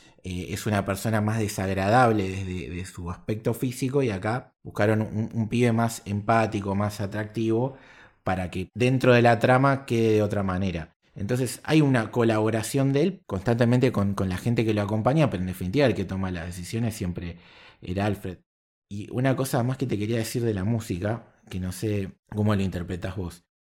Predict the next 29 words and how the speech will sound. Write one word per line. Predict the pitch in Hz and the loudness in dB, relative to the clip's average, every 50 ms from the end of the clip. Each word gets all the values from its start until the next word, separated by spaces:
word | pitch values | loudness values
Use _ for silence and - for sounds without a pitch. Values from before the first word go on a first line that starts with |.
| _ _ | _ _
Es | 139 135 143 | -10 -2 2
loco | 143 147 147 160 160 143 | 2 4 6 6 6 6
porque | - 120 110 104 - 107 101 - - - | 6 4 2 2 2 0 0 -2 -6 -8
vos | - 113 123 123 | -4 -4 -2 0
tenés | - 131 123 127 127 120 - - | 2 2 2 2 0 0 0 0
el, | 110 104 101 95 - - | 0 0 -2 -4 -6 -6
el | - 98 98 98 - | -4 -4 -4 -4 0
tema | - 147 143 127 117 110 113 113 101 82 | 2 4 4 6 4 2 2 -2 -6 -8
de | 87 87 | -8 -8
la | 90 92 90 | -8 -6 -6
canción | 92 92 98 95 - - 120 117 120 | -6 -6 -6 -4 -2 0 2 2 2
que | 104 92 | 0 -2
suena | 92 - 107 98 104 | -4 -2 -2 0 0
en | 98 | 0
los | 92 92 90 | -2 -4 -4
créditos, | - - 120 123 120 120 110 107 117 123 156 - - _ _ | -2 2 4 4 4 2 2 0 -2 -4 -4 -6 -10 _ _
y | - 117 | 0 2
después | 117 120 - - 160 156 | 2 2 4 4 4 4
vuelve | 143 143 147 160 165 156 147 143 139 143 147 - - - _ - | 6 8 10 10 12 12 12 10 8 8 4 -4 -10 -18 _ -10
a | - 98 | -8 -6
aparecer | 90 - 101 110 107 - 139 135 | -4 -4 -4 -4 -4 -4 -4 0
por | 131 139 117 107 | 2 2 2 2
primera | - 123 123 127 131 139 | 0 -2 0 0 0 0
vez | 156 156 | 0 -2
cuando | - - 131 120 117 113 110 110 104 104 107 107 104 101 - | -2 -2 0 2 2 2 0 -2 0 0 2 2 0 -2 -4
el | - 104 101 98 | -6 -6 -6 -6
personaje | - - 104 - - 117 113 123 170 - - - 131 123 | -6 -6 -8 -6 -4 -4 -2 -2 -2 -4 -2 -2 0 0
de | 117 110 104 101 101 98 98 95 95 | 2 2 0 0 -2 -4 -4 -4 -2
Marion | 98 113 135 135 131 135 131 131 135 147 143 | 0 0 0 0 0 0 0 -2 -2 -4 -6